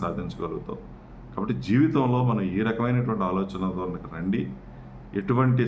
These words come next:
సమస్యనైనా ధైర్యంగా ఎదుర్కొనేటువంటి పరిస్థితిలో మీరు ఉండాలి. ఎటువంటి సవాళ్ళనైనా స్వీకరించేటటువంటి పరిస్థితులు మీరు ఉంటే, జీవితం సాఫీగా ముందుకెళ్ళేటువంటి పరిస్థితి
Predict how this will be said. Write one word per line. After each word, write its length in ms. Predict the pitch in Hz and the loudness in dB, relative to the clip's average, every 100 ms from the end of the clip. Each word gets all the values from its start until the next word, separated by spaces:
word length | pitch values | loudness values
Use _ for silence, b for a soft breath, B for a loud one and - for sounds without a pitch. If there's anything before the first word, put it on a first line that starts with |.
| - | 2
సమస్యనైనా 580 | 104 127 127 123 117 113 110 - - - 92 | 2 2 4 2 4 2 0 -6 -12 -8 0
ధైర్యంగా 560 | 101 123 127 123 113 98 - 101 | 4 6 6 6 4 0 -2 -2
ఎదుర్కొనేటువంటి 640 | 104 98 107 98 98 95 90 | -2 -2 -2 -2 -2 -4 -4
పరిస్థితిలో 480 | 92 90 92 95 117 - - - - - | -4 -4 -8 -4 -4 -6 -14 -18 -18 -8
మీరు 140 | 92 90 | -4 -2
ఉండాలి. 320 | 90 104 113 127 - - - - - - 104 | 2 2 2 -2 -6 -16 -16 -16 -16 -4 0
ఎటువంటి 360 | 110 180 196 185 185 | 4 6 6 4 4
సవాళ్ళనైనా 520 | 127 139 170 160 147 135 | 6 8 6 6 4 2
స్వీకరించేటటువంటి 840 | 123 113 113 110 104 95 - 95 98 | 0 0 0 -2 -2 -6 -4 -4 -2
పరిస్థితులు 420 | 95 92 95 98 92 | -2 -4 -2 0 0
మీరు 120 | 87 92 | 0 -2
ఉంటే, 180 | 90 95 - B B - - - | -2 -4 -4 B B -16 -16 -2
జీవితం 280 | 95 98 98 - | -2 0 -2 -2
సాఫీగా 380 | 90 90 95 92 | -4 -2 -2 0
ముందుకెళ్ళేటువంటి 560 | 87 87 92 87 - - | -2 -2 -2 -4 -8 -8
పరిస్థితి 260 | - - | -8 -8